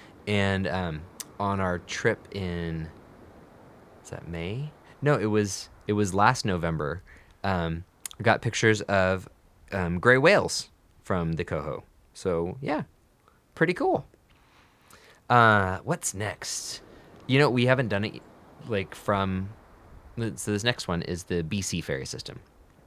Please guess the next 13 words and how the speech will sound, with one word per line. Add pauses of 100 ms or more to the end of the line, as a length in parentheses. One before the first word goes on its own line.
(280)
And
that
goes
from
a
place
called,
how
do
you
say
that? (220)
Swasan?